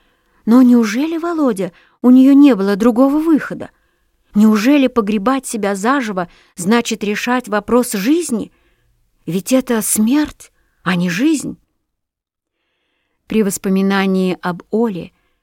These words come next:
на лице у Володи маленького показалось умиление. «Вот вы,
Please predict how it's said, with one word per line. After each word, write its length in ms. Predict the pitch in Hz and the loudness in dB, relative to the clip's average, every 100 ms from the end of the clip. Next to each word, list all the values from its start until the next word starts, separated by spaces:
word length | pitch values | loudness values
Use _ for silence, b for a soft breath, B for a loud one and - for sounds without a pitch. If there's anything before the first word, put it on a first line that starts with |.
| _ | _
на 120 | - 202 | -2 -2
лице 380 | 214 - 240 - | -2 -2 -2 -2
у 100 | 202 | -2
Володи 440 | 202 208 214 202 | -2 -2 -2 0
маленького 580 | 202 254 226 220 208 196 | 0 0 0 -4 -4 -4
показалось 800 | 196 180 180 185 202 196 - - _ _ - | -6 -6 -4 -4 -4 -6 -10 -16 _ _ -6
умиление. 840 | 196 202 202 208 180 160 160 - _ _ _ _ _ _ _ _ _ _ _ _ _ _ _ _ _ _ | 0 0 0 0 0 -2 -6 -12 _ _ _ _ _ _ _ _ _ _ _ _ _ _ _ _ _ _
«Вот 340 | 233 330 - | -4 -4 -4
вы, 460 | 285 311 277 220 | -2 2 4 2